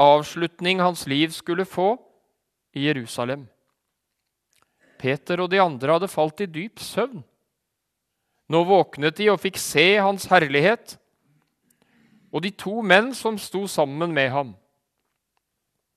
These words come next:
Da mennene skulle skilles fra ham, sa Peter til Jesus,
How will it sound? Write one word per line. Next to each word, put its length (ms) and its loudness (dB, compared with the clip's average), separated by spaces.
Da 160 -2
mennene 400 -2
skulle 320 -4
skilles 480 -2
fra 240 4
ham, 220 6
sa 320 2
Peter 400 -2
til 220 -4
Jesus, 480 -6